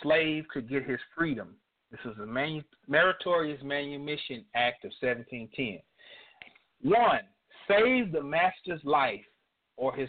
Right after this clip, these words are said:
farm. Two, come up with an invention for the master's benefit.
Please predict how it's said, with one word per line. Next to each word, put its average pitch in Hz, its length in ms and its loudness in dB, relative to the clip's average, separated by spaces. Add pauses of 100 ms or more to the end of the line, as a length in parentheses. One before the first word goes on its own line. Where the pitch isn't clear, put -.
(140)
farm. 110 420 -4 (1080)
Two, 196 300 2 (800)
come 247 260 6
up 233 280 4
with 170 160 -4
an 160 100 -2
invention 170 640 -6 (140)
for 131 140 0
the 117 100 -8
master's 139 640 -6
benefit. 120 540 -6